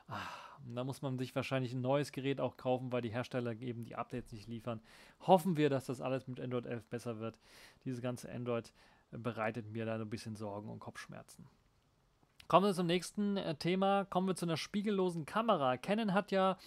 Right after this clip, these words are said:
mit der E O S R und dann der E O S R P ein bisschen was später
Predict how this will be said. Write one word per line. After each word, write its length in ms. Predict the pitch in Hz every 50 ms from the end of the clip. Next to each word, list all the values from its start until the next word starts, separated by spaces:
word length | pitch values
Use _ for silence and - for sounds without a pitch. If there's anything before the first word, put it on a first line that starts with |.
| - - - - - - - - - -
mit 160 | 160 156 -
der 280 | 170 156 151 147 147 147 156 165 - 202
E 100 | 165 165
O 60 | 156
S 120 | 143 -
R 420 | - 175 160 180 202 220 226 214 196
und 160 | - 156 143
dann 220 | 151 156 160 156
der 200 | 147 147 - -
E 100 | 147 143
O 60 | 143 143
S 100 | 127 143
R 140 | 143 131
P 320 | 127 - - 185 208 208 202
ein 80 | 190
bisschen 200 | 175 170 - 165
was 120 | 160 156 -
später 440 | - - 156 156 - 165 156 147